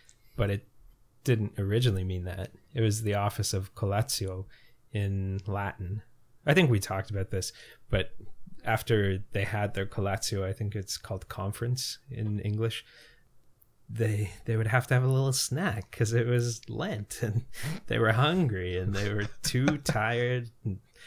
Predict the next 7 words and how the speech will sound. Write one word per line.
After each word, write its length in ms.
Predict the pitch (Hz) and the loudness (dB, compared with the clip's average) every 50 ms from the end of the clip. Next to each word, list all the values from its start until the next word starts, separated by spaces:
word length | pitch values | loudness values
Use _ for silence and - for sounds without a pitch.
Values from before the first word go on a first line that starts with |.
| - - - - _ _ | -20 -20 -20 -20 _ _
to 220 | - - 104 98 95 | -6 -4 -2 -2 -4
carry 380 | - - - 110 101 104 104 101 | -6 -4 -4 -2 0 0 0 0
on 240 | 101 104 104 104 101 | 0 2 2 2 2
with 120 | 104 - | 0 0
their 180 | - 92 - - | -2 -4 -2 -2
arduous 500 | 98 107 104 98 107 101 98 95 - - | -2 -2 -2 -2 -4 -4 -4 -4 -4 -4
offices. 720 | - 95 98 95 - 120 - - - 98 95 101 - | -4 -6 -6 -6 -6 -8 -8 -6 -6 -6 -6 -6 -8